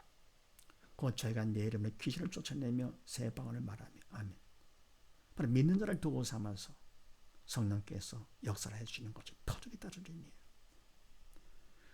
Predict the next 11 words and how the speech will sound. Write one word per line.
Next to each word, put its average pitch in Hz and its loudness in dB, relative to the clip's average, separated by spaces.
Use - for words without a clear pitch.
저희가 120 8
내 113 8
이름으로 110 6
귀신을 123 0
쫓아내며 123 0
새 160 -2
방언을 175 -2
말하며 180 0
말하게 107 0
되는 113 2
것이죠. - -10